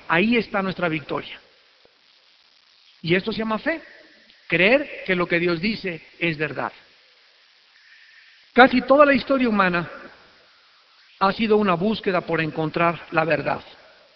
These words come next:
Y la respuesta a diversas interrogantes que todavía los humanos no pueden contestar.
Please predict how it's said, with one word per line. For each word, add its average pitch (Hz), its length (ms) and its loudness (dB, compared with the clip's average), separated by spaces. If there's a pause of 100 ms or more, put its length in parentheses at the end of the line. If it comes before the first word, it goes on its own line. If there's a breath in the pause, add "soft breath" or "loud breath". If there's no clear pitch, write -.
(1400 soft breath)
Y 226 120 4
la 208 120 6
respuesta 294 840 -2
a 190 100 2
diversas 220 560 0 (140)
interrogantes 202 800 0 (140)
que 185 120 -2
todavía 285 1120 0
los 196 200 -2
humanos 208 340 0
no 202 120 0
pueden 220 280 0
contestar. 233 520 -4